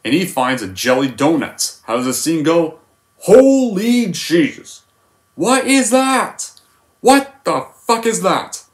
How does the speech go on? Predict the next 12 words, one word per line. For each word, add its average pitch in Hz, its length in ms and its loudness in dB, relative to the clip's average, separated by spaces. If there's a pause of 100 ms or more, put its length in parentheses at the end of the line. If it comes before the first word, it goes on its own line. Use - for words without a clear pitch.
(560)
What 233 340 4
is 226 200 4
that, 185 200 0
Private 180 420 2
Pyle? 160 460 0 (300)
Sir, 220 260 2
a 165 60 0
jelly 208 240 -2
donut, 202 320 -2
sir. 165 340 -2
A 123 140 -6
jelly 180 520 0